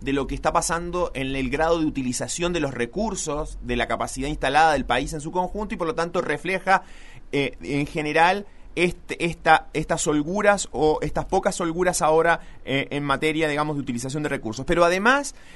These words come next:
en la medida que la inflación el año pasado se fue acelerando y que el mercado laboral está hoy más cerca del pleno empleo, los salarios, que habían estado muy contenidos,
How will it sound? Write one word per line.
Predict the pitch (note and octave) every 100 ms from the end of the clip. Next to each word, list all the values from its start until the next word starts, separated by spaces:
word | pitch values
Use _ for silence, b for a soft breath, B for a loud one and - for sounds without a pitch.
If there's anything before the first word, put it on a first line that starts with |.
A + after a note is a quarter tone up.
| B
en | B2+
la | C#3
medida | D#3 G#3+
que | G#3+
la | G#3+
inflación | G3+ F#3 A#3 E3+
el |
año | E3+
pasado | D#3+ D#3+ F3+
se | D#3+
fue | D#3 C3+
acelerando | E3+ D#3+ D#3+ C3+ B2
y |
que | B2
el | A#2+
mercado | B2 D#3 E3
laboral | E3 D3+ D#3+ D#3
está | C3 D3
hoy | D3+
más | C#3+ C3+
cerca | D#3 D3 D3
del | C3 C3
pleno | C#3+ D3+
empleo, | D#3 - F3+ E3 F#3 - B B
los | D#3 D#3+
salarios, | F3 A3+ B3+ F#3 E3 G3+ - -
que |
habían | C#3 E3
estado | D#3+ E3+ D#3+
muy | F3 A3
contenidos, | A3+ G#3+ A3 G#3+ F3+ G3 -